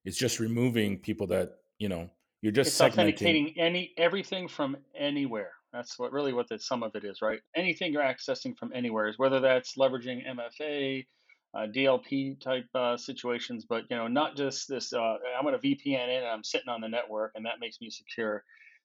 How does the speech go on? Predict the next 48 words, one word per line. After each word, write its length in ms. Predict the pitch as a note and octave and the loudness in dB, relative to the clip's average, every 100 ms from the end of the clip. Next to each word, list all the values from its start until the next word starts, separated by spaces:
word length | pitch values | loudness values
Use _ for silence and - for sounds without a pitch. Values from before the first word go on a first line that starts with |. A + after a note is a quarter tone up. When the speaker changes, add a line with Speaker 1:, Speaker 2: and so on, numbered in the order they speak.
| _ | _
Speaker 2:
It's, 260 | B2+ A#2 - | -8 -2 4
um, 360 | A#2+ A#2 A2+ A2 | 6 6 4 0
it's, 300 | C3 - - | -4 -2 -4
I 100 | B2+ | -4
think 220 | A#2+ E3+ C#3+ | -2 0 -2
it's 120 | A2+ | -2
bringing 440 | A2+ D3+ D#3 C3+ | 2 4 6 6
in 420 | D3 C#3+ A2+ A#2 C#3 _ _ B2+ | 6 4 0 -6 -10 _ _ -2
that 300 | B2 B2+ A2+ | -2 -2 0
barrier, 380 | C3 C3 G#2 | 0 0 -4
right? 240 | G2 A2+ - _ - | -2 -4 -4 _ -10
For 80 | A#2+ | -2
right, 220 | B2 B2 | 0 0
wrapping 300 | B2 B2 C3+ | -2 -2 -4
around 220 | A#2+ A#2 | -2 -2
the 80 | A2+ | -2
data 280 | G#2 A#2+ A#2 | -2 0 0
instead 320 | A2 G2+ B2+ | -4 -4 -2
of 60 | A#2+ | -2
what 100 | A#2 | -4
you 100 | C3 | -4
said 200 | - A2+ | -4 0
earlier, 240 | E3+ G#2 | 2 2
right? 160 | G#2 A#2 | 0 -2
Let 80 | C3+ | -4
me 80 | |
just, 240 | B2+ A#2+ C#3 | -4 -4 0
oh, 300 | C#3+ B2+ G#2+ _ - | 2 2 0 _ -4
forget 180 | D3+ | -2
my 100 | C#3+ | -2
crown 280 | B2 D3+ B2+ | 0 0 0
jewels. 220 | D3+ D#3+ | -2 -2
I'm 80 | C3+ | 0
gonna 120 | D3 | 0
try 160 | B2+ C3+ | 4 2
to 80 | A#2+ | 2
protect 360 | B2 - C3+ | -6 -4 -2
that 160 | - A#2 - | 0 -2 -2
printer 320 | D#4+ C4 - _ _ _ | -2 -2 -4 _ _ _
with 160 | - B2 | -6 0
nac. 360 | C#3 C#3 A2+ - | 4 4 2 -6
I 60 | A2+ | -6
mean, 160 | B2+ | -4
that's 160 | C#3 C#3 | -4 -6
just, 220 | D3 - | -10 -6
those 160 | D3+ C3+ | -8 -4
days 220 | C#3 | -4
are 80 | G#2+ | -4